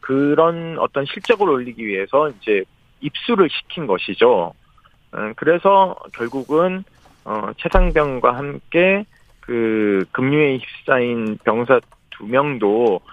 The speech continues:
사실상 죽다 살았고, 그 두 명이 그저께 진짜 전역을 한 것이고요. 나머지 다섯 명 정도도 이제 곧 있으면 아마 전역들을 할 겁니다. 그래서 그러한, 엄-, 어,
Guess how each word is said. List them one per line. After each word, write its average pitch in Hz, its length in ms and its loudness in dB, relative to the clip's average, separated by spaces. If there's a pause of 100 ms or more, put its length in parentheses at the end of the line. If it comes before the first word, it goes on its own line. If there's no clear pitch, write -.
(200)
사실상 123 540 -6
죽다 - 320 0
살았고, 165 720 0 (320)
그 151 920 0 (120)
두 131 240 -6
명이 160 520 2 (200)
그저께 127 340 -2
진짜 - 260 -14
전역을 117 400 0
한 135 160 -10
것이고요. 107 500 -2 (300)
나머지 147 400 0
다섯 - 260 -4
명 196 300 -2
정도도 117 580 -2
이제 98 640 0 (640)
곧 107 180 -6
있으면 120 640 0
아마 107 340 0 (280)
전역들을 117 580 0
할 180 140 0
겁니다. 110 680 0 (280)
그래서 147 360 -2 (280)
그러한, 185 800 0
엄-, 135 380 -6 (100)
어, 113 500 0